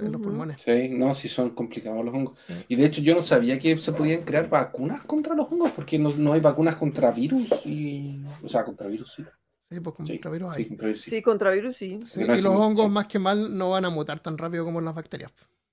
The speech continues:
Speaker 3: Claro,
Speaker 1: Las bacterias
Speaker 3: no
Speaker 1: en un
Speaker 3: mutan tan, y
Speaker 1: día
Speaker 3: los virus
Speaker 1: tenemos
Speaker 3: también.
Speaker 1: diez generaciones.
Speaker 3: Claro.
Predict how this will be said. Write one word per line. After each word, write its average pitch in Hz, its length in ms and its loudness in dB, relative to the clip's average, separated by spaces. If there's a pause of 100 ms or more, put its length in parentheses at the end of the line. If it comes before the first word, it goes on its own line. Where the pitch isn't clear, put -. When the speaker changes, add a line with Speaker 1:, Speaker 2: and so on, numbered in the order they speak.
(300)
Speaker 3:
Claro, 143 240 4
Speaker 1:
Las 143 100 -8
bacterias - 240 -4
Speaker 3:
no 117 40 4
Speaker 1:
en 113 60 2
un 113 80 2
Speaker 3:
mutan 110 160 2
tan, 170 120 2
y 180 40 4
Speaker 1:
día 175 100 4
Speaker 3:
los - 140 4
virus 120 200 8
Speaker 1:
tenemos 170 180 4
Speaker 3:
también. - 220 4
Speaker 1:
diez 180 140 -2
generaciones. 170 600 -4 (340)
Speaker 3:
Claro. 107 320 2